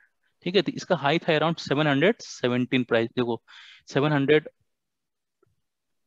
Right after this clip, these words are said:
सेवनटीन रुपीज। जो सेवन हंड्रेड ट्वेंटी रुपीज इसने जो था, उस time से कभी पूरा नीचे गिर गया, time pass कर रहा था, इधर हम लोग stock को लेना नहीं है, कभी भी touch नहीं करना है। हम लोग कब लेंगे इसको? breakout पे, अगर breakout player हो तो। breakout का मतलब जो भी previous एक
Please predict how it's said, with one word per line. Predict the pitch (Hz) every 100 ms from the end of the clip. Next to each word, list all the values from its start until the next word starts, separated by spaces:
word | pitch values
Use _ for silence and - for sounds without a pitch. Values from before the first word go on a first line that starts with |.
| _ _ _ 139 143
सेवनटीन | - 135 131 127
रुपीज। | 123 120 107 - - - -
जो | 127 208
सेवन | 220 - 190
हंड्रेड | 202
ट्वेंटी | 175 165 180
रुपीज | 165 156
इसने | - 170
जो | 151
था, | 151
उस | - 175 -
time | 170
से | 165 175
कभी | 160 165 - _ _ _ _ _ 175
पूरा | 175 - 147
नीचे | 127 151
गिर | 135 127 127
गया, | 127 120 - _
time | 123 127
pass | 135 131
कर | - 123
रहा | 120
था, |
इधर | 175 190
हम | 185
लोग | 185 147
stock | - 175
को | -
लेना | 147 135 151
नहीं | 175
है, | 131
कभी | 117 113
भी | 117
touch | 139 -
नहीं | 165
करना | 131 113
है। | 123 _ - - - - -
हम | 143
लोग | 190 202
कब | 202
लेंगे | 185 185
इसको? | 170 - 196 - -
breakout | 131 160 160 131 -
पे, |
अगर | 117 139
breakout | 131 131 147 135 -
player | 127 117
हो | 120
तो। | 123
breakout | 120 131 180 180
का | 180
मतलब | 175 175
जो | 135 156
भी | 180
previous | 196 _ 147 135 165 170
एक | 160